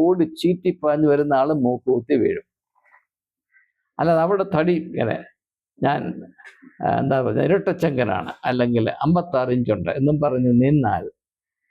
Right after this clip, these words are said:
നീ ചുള്ളിൽ പോലെ ഒടിഞ്ഞു പോകും. ഇതൊരു പ്രാവർത്തികമായ സത്യമാണ്. അപ്പൊ അതുകൊണ്ട് ഇപ്പൊ രാഹുൽ മാങ്കൂട്ടം താൻ ആയിരിക്കുന്ന അവസ്ഥ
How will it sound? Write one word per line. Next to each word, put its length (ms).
നീ 80
ചുള്ളിൽ 380
പോലെ 220
ഒടിഞ്ഞു 300
പോകും. 240
ഇതൊരു 220
പ്രാവർത്തികമായ 840
സത്യമാണ്. 540
അപ്പൊ 180
അതുകൊണ്ട് 380
ഇപ്പൊ 140
രാഹുൽ 360
മാങ്കൂട്ടം 580
താൻ 160
ആയിരിക്കുന്ന 560
അവസ്ഥ 240